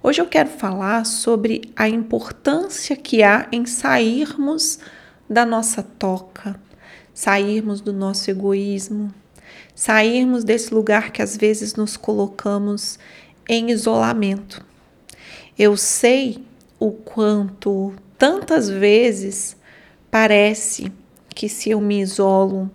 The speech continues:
se eu fico sozinha, eu vou ficar mais abastecida. O quanto, se eu me resguardar, se eu cuidar dos meus tempos, se eu não encontrar tanto as pessoas,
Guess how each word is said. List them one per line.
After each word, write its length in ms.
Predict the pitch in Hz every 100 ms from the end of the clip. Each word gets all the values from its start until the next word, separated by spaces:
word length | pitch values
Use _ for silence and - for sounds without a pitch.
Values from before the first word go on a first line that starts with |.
| - _
se 200 | _ -
eu 40 | 196
fico 360 | - 202 190
sozinha, 920 | - - 180 175 202 202 196 196 196 - - - - _
eu 100 | 208
vou 140 | 196 202
ficar 640 | - 226 - 220 - -
mais 560 | 220 226 254 277 285 254
abastecida. 1120 | 240 208 220 - 226 220 - - 196 190 190 - _ _ _ _ - - - _
O 140 | 202
quanto, 960 | 196 - 262 262 269 247 226 214 190 208 -
se 320 | - - 214
eu 120 | 214
me 160 | 208 196
resguardar, 1160 | 202 190 190 185 190 196 190 220 226 226 226 - - - -
se 160 | _ -
eu 80 | 208
cuidar 420 | - 208 190 190
dos 200 | 196 196
meus 300 | - 185 -
tempos, 840 | - 226 233 226 226 220 - - _ _
se 160 | - 233
eu 80 | 220
não 120 | 208
encontrar 680 | 202 196 196 190 190 196 190
tanto 420 | 190 190 185 185
as 140 | 185
pessoas, 880 | - 180 - - 185 190 202 196 -